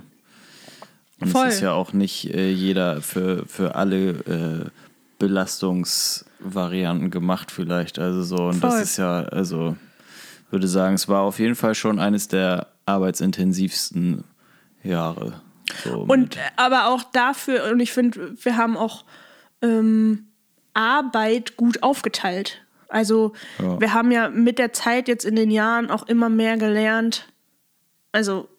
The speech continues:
Speaker 2: ich zumindest auch, dass, dass ich auch Sachen eher abgebe und dass ich sag, ich, also so, dann
Speaker 1: Ja.
Speaker 2: mach du halt. <laughs> So, das fällt mir auch nicht immer leicht.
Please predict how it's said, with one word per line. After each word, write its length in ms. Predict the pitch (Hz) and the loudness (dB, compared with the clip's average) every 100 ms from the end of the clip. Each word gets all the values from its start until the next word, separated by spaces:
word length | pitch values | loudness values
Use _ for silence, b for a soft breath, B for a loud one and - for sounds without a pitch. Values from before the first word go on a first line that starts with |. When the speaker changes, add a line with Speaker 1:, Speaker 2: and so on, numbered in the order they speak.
| _ - | _ -6
Speaker 2:
ich 220 | 233 - | -6 0
zumindest 540 | 240 233 233 233 - | 2 4 4 2 0
auch, 280 | 220 220 - - | -2 -2 -6 -4
dass, 260 | 220 208 - - | -4 -2 -6 -6
dass 200 | 208 208 | -4 -2
ich 180 | 208 - | -4 -2
auch 220 | 208 202 - | -4 -4 -6
Sachen 380 | 220 208 220 - | -2 -2 -2 -2
eher 360 | 214 214 202 | 0 0 0
abgebe 460 | 196 - 240 240 269 | -6 -4 0 2 2
und 140 | 254 | 2
dass 100 | 214 | -2
ich 100 | - - | -4 -2
sag, 160 | 220 | -2
ich, 140 | 208 - - | -4 -10 -4
also 240 | 220 196 | -2 -2
so, 320 | 202 208 226 233 | -2 0 -2 -2
dann 220 | 226 214 | -2 0
Speaker 1:
Ja. 140 | 208 202 | 0 0
Speaker 2:
mach 240 | 220 208 - | 0 -2 0
du 220 | - 262 | 0 2
halt. 300 | 262 302 - 311 - | 2 0 -2 -2 -2
<laughs> 440 | 247 - - - | -4 -6 -8 -8
So, 240 | - 269 | 0 2
das 200 | 269 240 - | 4 2 -2
fällt 300 | 202 240 226 | -2 0 2
mir 120 | 226 202 | 2 2
auch 100 | 226 | 2
nicht 120 | 247 | 2
immer 200 | 247 240 | 4 4
leicht. 500 | 240 269 339 - - | 4 2 0 -4 -12